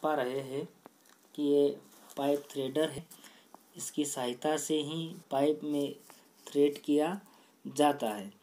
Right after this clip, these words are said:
और थ्रेड किस प्रकार का किया जाना है, इसके लिए अलग-अलग डाई होती है या फिर इस डाई में ऐसे सेटिंग कर देनी चाहिए जिससे हमें हमारे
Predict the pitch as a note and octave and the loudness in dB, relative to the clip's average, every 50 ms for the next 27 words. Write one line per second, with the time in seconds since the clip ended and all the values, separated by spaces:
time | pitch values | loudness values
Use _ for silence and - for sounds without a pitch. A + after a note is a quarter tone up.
0 | - - - _ B2 B2+ B2 - - - C#3 D3 D3+ - - - D#3 C#3+ - - | -20 -20 -12 _ -6 -6 -6 -8 -8 -4 -2 -2 -2 -2 -6 -8 -8 -8 -8 -6
1 | - C3+ C3 - D3 D3 D3 D3+ D3+ - D#3 D3+ D#3 D3+ - - - _ _ - | -6 -6 -4 0 0 2 2 0 -2 -4 -2 0 0 0 -2 -4 -10 _ _ -20
2 | - - - - C#3+ C#3+ C#3+ D3 C#3+ D3 D3 D3 D3+ D#3 D#3+ D#3 D3+ D#3 D#3+ E3 | -20 -20 -6 0 2 4 4 4 4 2 0 0 0 -2 -4 -4 -4 -4 -4 -4
3 | E3+ F#3 - - _ _ _ _ - - _ _ _ _ _ _ _ _ _ _ | -4 -6 -8 -14 _ _ _ _ -20 -20 _ _ _ _ _ _ _ _ _ _
4 | _ _ _ _ _ _ _ _ - C#3 - - - - D#3+ D3+ D3 D3 D3 D3+ | _ _ _ _ _ _ _ _ -14 -12 -12 -12 -6 -2 -2 0 2 4 4 6
5 | D3 C#3+ C3+ C#3 C#3+ C#3+ D3 D3 D3 D3 C#3+ C#3 C3 B2 C3+ C#3+ D3 C#3 C#3+ C#3+ | 6 6 6 4 4 4 6 6 6 4 4 4 2 4 4 4 4 2 0 -4
6 | C#3+ - E3 D#3+ D#3+ D#3+ D#3+ E3 E3 E3+ - - - - - _ _ C3 C#3 D3 | -2 -2 0 0 2 2 0 0 -2 -6 -10 -16 -20 -20 -20 _ _ 0 2 2
7 | D3 C#3+ D3 - D#3 D#3 D#3 D3+ - - - - D3 C#3 C3+ C#3 C3+ C#3+ D3+ D#3 | 2 2 0 -2 -2 0 0 -2 -6 -12 -14 -14 -14 -8 -2 0 2 2 2 2
8 | D#3 D#3+ D#3+ E3 E3 D#3+ E3 - - - - - - - - - _ _ - - | 0 -2 -2 -2 -2 -4 -6 -10 -16 -18 -18 -18 -18 -20 -20 -20 _ _ -20 -20
9 | - - _ - C3 - - E3 D#3 - - C3+ B2+ - - D3+ D#3 D#3+ D#3+ - | -20 -20 _ -10 -8 -6 -4 -2 -2 -2 -2 -2 -2 0 0 0 0 0 -2 -6
10 | - - - - - - - - - - - _ _ _ - D3 C#3 C#3 C#3 D#3 | -12 -18 -20 -20 -20 -20 -20 -20 -20 -20 -20 _ _ _ -2 0 0 0 2 0
11 | D#3+ D#3 D#3+ D#3 D3+ - - D#3+ D#3 D#3+ D#3+ E3 E3+ F3 F3 F3 F3 F3 - - | 0 0 -2 -4 -6 -4 -2 0 2 2 2 2 2 2 2 0 -2 -6 -12 -20
12 | - - _ _ _ _ _ - - B2+ C3 C3 C3+ - - D#3 D#3+ D#3 D3+ C3+ | -20 -20 _ _ _ _ _ -14 -12 -10 -8 -8 -8 -6 0 2 2 2 2 0
13 | C#3 D3 D3+ D#3+ D#3+ D#3+ D#3+ D#3+ - - - - _ _ _ - - C#3 C3+ C3+ | -2 -4 -2 -2 -2 -4 -6 -8 -12 -16 -20 -20 _ _ _ -16 -12 -8 -6 -4
14 | C3+ C3+ C#3 D3 D3+ D#3 D3+ C#3+ | -2 0 4 4 4 4 4 0